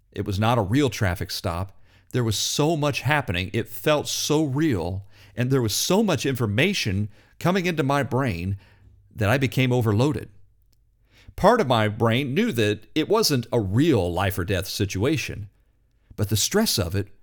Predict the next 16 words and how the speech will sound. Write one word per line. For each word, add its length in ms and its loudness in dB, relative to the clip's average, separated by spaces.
was 180 0
nearly 360 2
as 160 -6
real. 400 -4
God 240 -4
bless 260 0
our 200 0
police 420 -2
officers 540 -6
who 100 -2
do 160 0
that 240 0
on 100 -4
a 80 -6
daily 260 -4
basis. 600 -4